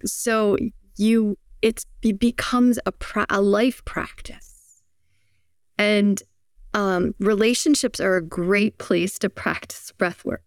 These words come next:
because if you have a partner in life, I've been married thirty-one years. <laughs> I love my husband. And, you know, um, I've learned a lot about patience, using my breath to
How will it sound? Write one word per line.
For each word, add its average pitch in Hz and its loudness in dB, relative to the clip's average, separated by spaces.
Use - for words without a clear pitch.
because - -2
if - -2
you 214 4
have 240 2
a 247 2
partner 208 0
in 170 0
life, 170 0
I've 175 -2
been 180 2
married 180 2
thirty-one 220 2
years. 226 2
<laughs> - -20
I 180 0
love 190 4
my 226 4
husband. 185 0
And, 196 2
you 196 4
know, 165 2
um, 175 0
I've 185 0
learned 196 2
a 185 2
lot 220 2
about 156 -2
patience, - 0
using 185 2
my 175 0
breath 180 0
to - -8